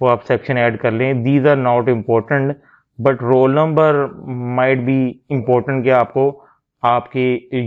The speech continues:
टीचर को इन्फॉर्मेशन, अ, पहुंचने के लिए हो-, देना पड़ेगा। बाकी चीज़ें ऑप्शनल हैं, आप दे लें तो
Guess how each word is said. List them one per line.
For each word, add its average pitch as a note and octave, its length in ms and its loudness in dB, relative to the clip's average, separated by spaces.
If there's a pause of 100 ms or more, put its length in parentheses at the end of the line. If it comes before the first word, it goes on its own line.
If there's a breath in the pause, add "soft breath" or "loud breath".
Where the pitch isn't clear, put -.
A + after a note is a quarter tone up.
(120)
टीचर C#3 600 -4
को C#3 260 2
इन्फॉर्मेशन, B2 760 -6
अ, - 60 -16 (1200)
पहुंचने B2 380 0
के A#2 100 0
लिए A#2 380 0 (440 soft breath)
हो-, - 240 -4
देना A#2+ 280 2
पड़ेगा। G2 300 -4
बाकी B2+ 320 -2
चीज़ें D3 320 0
ऑप्शनल C3 500 -2
हैं, B2 80 0
आप A#2 100 0
दे A2+ 200 0
लें A2+ 200 -4
तो A2 120 -4